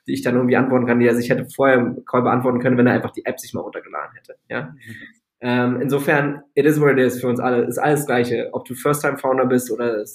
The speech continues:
Third-Time-Founder, ähm, der Grind ist ähnlich. Ähm, ich,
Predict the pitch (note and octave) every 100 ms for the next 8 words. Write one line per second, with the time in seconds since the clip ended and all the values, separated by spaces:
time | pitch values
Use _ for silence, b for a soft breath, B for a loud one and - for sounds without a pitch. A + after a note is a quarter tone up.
0 | - C#3 C#3 C3+ B2+ B2 B2 B2 B2 B2
1 | B B B B _ A#2+ A#2+ A#2 A#2 A#2+
2 | B2 A#2+ C#3+ C#3 - C3 C#3 E3 F3 -
3 | - A#2+ A#2+ B2+ B2+ B2+ - - B2+ -